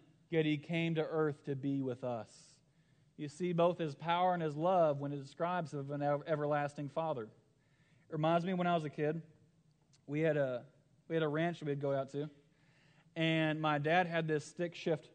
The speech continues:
truck, okay? And it was super beat up, but I loved that truck. And we were going to the gate, and he actually got out to get the gate. I was so little, I didn't get the gate. If you grew up out in the country,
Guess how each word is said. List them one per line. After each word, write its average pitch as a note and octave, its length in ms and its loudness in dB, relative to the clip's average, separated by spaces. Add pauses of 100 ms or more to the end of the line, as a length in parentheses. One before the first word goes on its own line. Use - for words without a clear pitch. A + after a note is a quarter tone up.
truck, - 340 -2 (200)
okay? B2+ 300 -4 (800)
And C#3+ 240 0
it D#3+ 200 4
was D3+ 600 2
super D#3 460 -4
beat D3 240 -2
up, D3 240 0
but C3+ 160 -4
I C3 100 -4
loved C3+ 240 -2
that C#3 180 -2
truck. C#3+ 200 -4 (760)
And D3+ 380 2
we D#3+ 180 4
were D#3+ 80 2
going F#3 280 2
to F3 80 -4
the E3 120 -2
gate, E3+ 500 2
and D3+ 180 -2
he E3+ 200 2
actually F#3 260 -2
got D#3+ 240 4
out D#3+ 200 2
to D3 80 -4
get D3 160 -2
the D#3 60 -4
gate. D3 220 2
I D#3 120 4
was G3+ 140 4
so G#3 220 2
little, G#3 320 2
I D3+ 140 2
didn't D#3 220 -2
get C#3+ 160 -4
the C#3+ 40 -8
gate. C3 300 -4 (400)
If - 60 -16
you C#3+ 60 -6
grew D3 200 2
up D#3 60 8
out E3 80 6
in D#3+ 40 -2
the D#3+ 60 -2
country, F3+ 560 -2